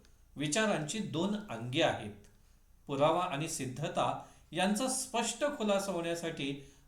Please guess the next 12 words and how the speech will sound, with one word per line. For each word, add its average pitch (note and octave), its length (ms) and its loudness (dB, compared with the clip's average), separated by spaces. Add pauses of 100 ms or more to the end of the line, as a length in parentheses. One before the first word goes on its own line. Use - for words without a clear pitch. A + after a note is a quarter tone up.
अनुमानाचे F3 580 0
पुढील F3 520 -4
आणखी D3+ 460 -4
एक D3+ 180 -10
उदाहरण C3+ 500 -2 (300)
आपण D#3+ 300 -2 (160)
लक्षात C#3 440 -2 (160)
घेऊया. C#3 400 -6 (1800)
उदाहरणार्थ, F#3+ 760 0
सर्व F#3+ 480 0
मानव C3+ 640 -4
मर्त्य C#3 580 -4